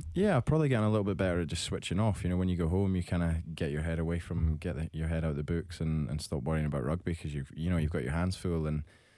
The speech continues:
um, I think everyone says that. Ren's actually said to me the day I came back in, he was like, "It's mad, you know, y-,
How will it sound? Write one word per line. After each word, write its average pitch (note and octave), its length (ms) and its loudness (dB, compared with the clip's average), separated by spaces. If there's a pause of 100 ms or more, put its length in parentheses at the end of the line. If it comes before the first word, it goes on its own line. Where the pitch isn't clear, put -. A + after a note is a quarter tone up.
(300)
um, E2 220 0
I E2+ 40 0
think B2 220 0
everyone G2+ 240 2
says G#2 280 0
that. F#2 160 2
Ren's G#2+ 240 2
actually F#2 240 -2
said F2 180 -2
to - 80 -6
me F2 60 0
the E2 100 -2
day F2 160 0
I E2 60 -4
came E2+ 180 -2
back D2+ 220 -4
in, G2 100 0
he F2+ 60 0
was D2+ 100 -4
like, D#2 180 -6
"It's - 140 -10
mad, F2+ 320 0
you E2 60 -4
know, E2 100 -2
y-, D#2 160 -4